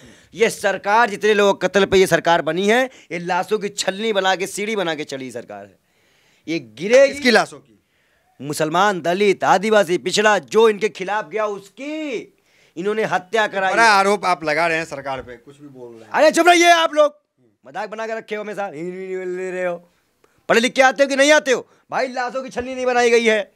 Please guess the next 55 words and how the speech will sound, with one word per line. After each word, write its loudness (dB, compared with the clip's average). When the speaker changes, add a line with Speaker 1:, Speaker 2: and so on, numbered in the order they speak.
Speaker 2:
ये -16
हम -14
तो -10
देखने 4
आए 4
थे -4
कि -6
गौ 0
को -4
लेकर -2
कितना -10
दर्द -6
है -4
आपके -6
अंदर। -2
Speaker 1:
मैं, 4
अरे -4
दर्द, 2
Speaker 2:
हम्म। -14
Speaker 1:
दर्द 2
हमें -2
नासिर -8
जुनैद -8
के -6
लिए -4
भी -2
है। 2
कोई -4
गाय 2
पे -6
हो, -2
जब -4
कोई -8
गाय -4
टकराती -6
है -4
ट्रक -8
से -14
झपड़ाक -2
से -14
और -6
तड़पती -8
रहती -2
है -4
रोड -4
पे, -6
कोई -2
उठाता -4
नहीं -8
है, -10
तब -14
भी -16
दर्द -10
होता -16
है। -18